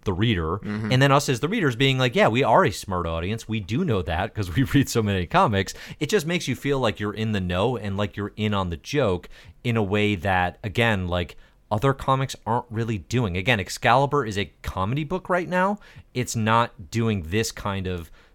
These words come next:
Speaker 1: self-aware critique of the medium. I mean, the gag in this that I love the most, and I have a feeling you're probably the same, is, uh, th-, what I mentioned in the intro, which is, like,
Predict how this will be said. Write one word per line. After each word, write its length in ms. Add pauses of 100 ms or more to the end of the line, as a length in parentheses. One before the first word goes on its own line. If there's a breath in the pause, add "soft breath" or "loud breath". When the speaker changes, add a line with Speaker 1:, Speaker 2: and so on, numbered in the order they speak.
Speaker 1:
self-aware 540
critique 460
of 120
the 60
medium. 460
I 60
mean, 120
the 80
gag 280
in 60
this 140
that 140
I 100
love 220
the 40
most, 280
and 180
I 120 (240)
have 180
a 20
feeling 300
you're 80
probably 260
the 60
same, 320 (360 loud breath)
is, 360
uh, 100
th-, 220
what 120
I 60
mentioned 320
in 80
the 120
intro, 340
which 200
is, 140
like, 280